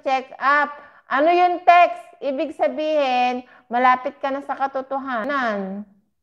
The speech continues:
Kung bagay, eh, nakikita ni... Oo, bes, kinupit ko yung pa-member ng isang boss ko.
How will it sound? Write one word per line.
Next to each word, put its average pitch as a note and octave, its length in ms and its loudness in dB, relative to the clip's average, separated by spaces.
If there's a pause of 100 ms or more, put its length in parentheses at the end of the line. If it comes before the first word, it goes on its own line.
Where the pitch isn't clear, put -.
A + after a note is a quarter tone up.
(680)
Kung A#3+ 240 -2
bagay, C4+ 380 4
eh, C4 100 0
nakikita C4 720 -6
ni... B3+ 480 -4 (1900)
Oo, D4+ 300 8
bes, F4 340 6
kinupit D4 560 -6
ko D4 80 -2
yung C#4+ 480 -6
pa-member C4+ 560 0
ng B3+ 540 -6
isang B3 400 -4
boss B3 260 0
ko. B3+ 460 -4